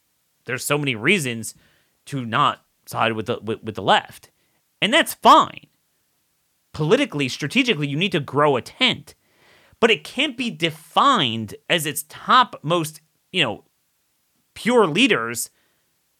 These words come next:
by people who are just live horrible lives.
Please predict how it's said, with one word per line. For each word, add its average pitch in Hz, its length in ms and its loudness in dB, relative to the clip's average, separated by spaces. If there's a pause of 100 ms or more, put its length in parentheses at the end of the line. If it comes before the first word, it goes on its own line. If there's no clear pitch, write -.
(1300)
by 196 160 2
people 117 720 -4 (760)
who 220 160 4
are 208 80 6
just 175 240 -2
live 160 380 4
horrible 165 640 4
lives. - 800 -2